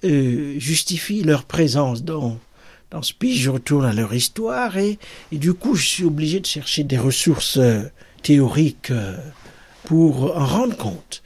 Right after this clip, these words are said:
Et Fanon, il est important dans ce contexte.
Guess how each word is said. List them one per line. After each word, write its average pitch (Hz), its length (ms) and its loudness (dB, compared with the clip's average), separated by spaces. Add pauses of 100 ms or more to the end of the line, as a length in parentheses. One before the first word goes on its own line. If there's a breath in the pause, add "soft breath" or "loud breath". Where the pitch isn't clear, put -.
(460 soft breath)
Et 139 100 2
Fanon, 156 540 0 (300)
il 127 120 -2
est 151 160 -2
important 156 520 -4
dans 175 340 -4 (120)
ce - 120 -8
contexte. - 720 -4